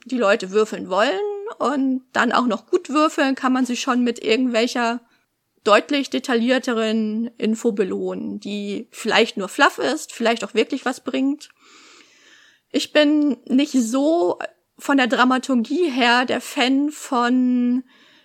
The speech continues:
ich versuche etwas zu planen, komme auf eine Idee, weil während die Runner ja Experten sind, sind es die Spielenden nicht zwingend. Das heißt, dass die jetzt auf super tolle Planungsideen kommen, muss halt nicht zwingend sein.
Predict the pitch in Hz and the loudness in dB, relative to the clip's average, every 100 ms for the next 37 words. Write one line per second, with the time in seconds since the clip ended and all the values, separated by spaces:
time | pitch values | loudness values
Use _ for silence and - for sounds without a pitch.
0 | _ _ 269 - - 254 240 240 233 202 | _ _ -4 -2 -2 2 4 2 2 -2
1 | 180 - - 202 262 - 311 - 247 - | -6 -12 -10 0 2 4 2 2 0 -2
2 | 240 - 240 269 359 - - 311 359 330 | -8 2 4 4 2 -4 0 4 4 2
3 | 277 - 226 254 240 208 214 247 381 440 | 0 0 2 2 0 -2 0 0 0 -2
4 | 254 226 240 240 233 233 240 - - - | 0 2 2 2 2 0 -4 -18 -20 -20
5 | _ _ _ - 226 269 302 320 285 277 | _ _ _ -12 -2 2 4 2 0 2
6 | 247 330 370 294 277 285 - 339 339 381 | 4 4 4 4 4 2 0 2 2 2
7 | 247 262 311 - 311 302 277 285 - 262 | 0 0 0 -4 -4 -4 -4 -4 -2 2
8 | 349 330 285 277 294 320 - - - - | 2 2 2 4 4 2 0 -12 -8 -2
9 | 233 220 196 196 - - - 247 247 262 | 0 0 -2 -6 -8 -6 0 2 4 0
10 | - - 233 240 - 226 370 320 311 - | -6 -6 -4 -4 -6 -4 0 2 2 2
11 | 233 226 - - - 220 302 277 277 247 | 2 0 -4 -12 -8 -4 -2 -2 0 -2
12 | 233 247 269 320 240 233 262 269 285 254 | 2 4 4 2 -4 -2 0 2 2 2
13 | 262 320 294 226 262 - - 247 220 - | 2 2 0 0 0 -4 -4 -2 -2 -4
14 | - - | -6 -8